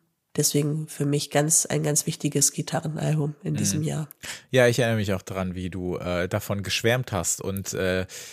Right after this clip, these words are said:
Speaker 2: nächstes Jahr wirst du dann ja Tokotronic mit in die Folge nehmen, gehe ich mal stark
Speaker 1: Ja,
Speaker 2: von aus.
Speaker 1: ich
Speaker 2: Äh,
Speaker 1: hab schon Angst, ja.
Speaker 2: <laughs> Ja, und ich erst.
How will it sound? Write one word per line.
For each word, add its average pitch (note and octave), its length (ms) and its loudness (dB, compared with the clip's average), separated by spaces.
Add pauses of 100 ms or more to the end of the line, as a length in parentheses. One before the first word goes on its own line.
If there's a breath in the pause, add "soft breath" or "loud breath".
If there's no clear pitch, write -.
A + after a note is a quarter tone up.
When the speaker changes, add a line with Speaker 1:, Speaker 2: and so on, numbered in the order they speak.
(140 loud breath)
Speaker 2:
nächstes A2 420 0
Jahr G2 480 2 (100)
wirst G#2+ 260 -2
du G#2 40 -6
dann F#2+ 200 -2
ja F#2 180 0
Tokotronic F#2 580 -6
mit E2 140 -8
in E2 120 -6
die E2 280 -10
Folge D#2+ 400 -4
nehmen, D2 160 -10
gehe F2 120 -10
ich - 60 -14
mal - 80 -4
stark E3+ 180 4
Speaker 1:
Ja, D3 100 4
Speaker 2:
von C#3+ 80 0 (120)
aus. - 260 -14
Speaker 1:
ich E3 140 -2
Speaker 2:
Äh, - 40 0
Speaker 1:
hab E3 100 0
schon F3+ 240 4
Angst, D#3+ 400 4
ja. A3 140 6
Speaker 2:
<laughs> - 720 4
Ja, F#2 80 0
und F#2+ 160 -2
ich - 240 -4
erst. - 260 -6